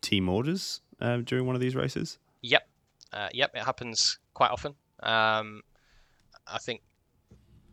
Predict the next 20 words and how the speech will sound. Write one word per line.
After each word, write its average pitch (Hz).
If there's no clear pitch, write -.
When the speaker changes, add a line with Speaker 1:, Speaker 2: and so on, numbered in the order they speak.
Speaker 2:
naturally, 127
because 113
of 107
my 113
role 110
as 104
a 104
driver 110
in 101
the 104
past, 113
I 101
kind 104
of 98
get -
these 107
coaching 107
and 104
engineering 104
roles, 101